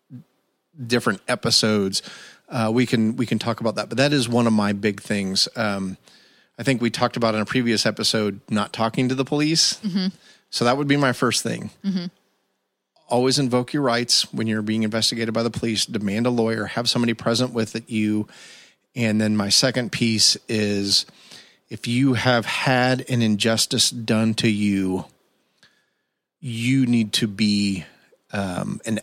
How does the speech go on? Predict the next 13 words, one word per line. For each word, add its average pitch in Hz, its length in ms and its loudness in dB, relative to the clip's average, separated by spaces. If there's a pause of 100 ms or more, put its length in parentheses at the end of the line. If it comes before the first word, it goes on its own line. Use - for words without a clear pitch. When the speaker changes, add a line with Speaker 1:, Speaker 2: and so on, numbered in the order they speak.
Speaker 1:
advocate 110 560 -2
for - 120 -4
yourself. 98 960 -2 (1040)
Speaker 2:
Mm. - 40 -6
Speaker 1:
And 101 520 0 (1900)
don't 165 180 2
make 143 180 0
the, 127 240 2
the 127 140 2
job 117 420 2
difficult 117 360 0
for 110 180 0
police, 107 760 0